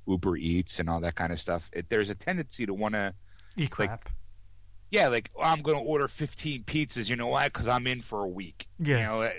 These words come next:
Speaker 1: that kind of thing. Um, so I actually started the keto diet with,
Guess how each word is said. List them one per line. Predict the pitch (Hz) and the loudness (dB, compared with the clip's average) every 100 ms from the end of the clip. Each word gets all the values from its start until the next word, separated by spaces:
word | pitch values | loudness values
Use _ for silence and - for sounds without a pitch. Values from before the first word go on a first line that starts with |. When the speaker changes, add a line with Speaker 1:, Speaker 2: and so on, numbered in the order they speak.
| - | -6
Speaker 1:
that | 117 - - - - | -8 -8 -12 -14 -2
kind | 135 | 0
of | 113 | 0
thing. | 107 92 82 - - - - - | -2 -4 -6 -14 -20 -18 -18 -6
Um, | 107 117 113 98 - - - - - | 0 0 0 -8 -16 -18 -18 -18 -18
so | - - 127 117 104 - - - - - - | -8 -2 0 0 -4 -12 -18 -18 -18 -14 -2
I | 120 | 0
actually | 135 143 151 120 | 2 0 -6 -6
started | - 117 101 | -4 -4 -6
the | |
keto | - 208 185 143 | -6 -2 0 0
diet | 87 85 90 87 - - - - 120 | -2 -4 -6 -8 -14 -20 -20 -18 -10
with, | 107 98 | -6 -6